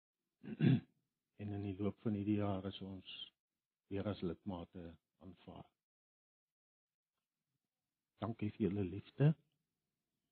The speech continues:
en bereidheid om ons weer te aanvaar. Ja, oor Exodus kan ons baie sê.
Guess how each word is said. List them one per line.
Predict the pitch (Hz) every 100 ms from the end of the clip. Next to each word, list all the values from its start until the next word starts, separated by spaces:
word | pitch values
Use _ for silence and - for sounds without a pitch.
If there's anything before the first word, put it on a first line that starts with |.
| _ _ _ _ -
en | 98
bereidheid | 92 87 87 - 92 - - _ _ _ _ 90
om | 95
ons | 92 -
weer | 87 87
te | 90
aanvaar. | 95 95 - - 107 _ _ _ _ _ _ _ _ _ _ _ _ _ _ _ _ _ _ _ _ _ _ _ _ _ _ _ _ _ _ _ _ _ _ _ _ _ _ _ - - _ _
Ja, | 127 143 139
oor | - 147
Exodus | 151 - - 190 147 107 - - - _ _ _ _ _ _ _ _ - - _ _ _ - - _ _ _ - _ _ _ -
kan | 120
ons | 120 107
baie | 95 107 113 110
sê. | -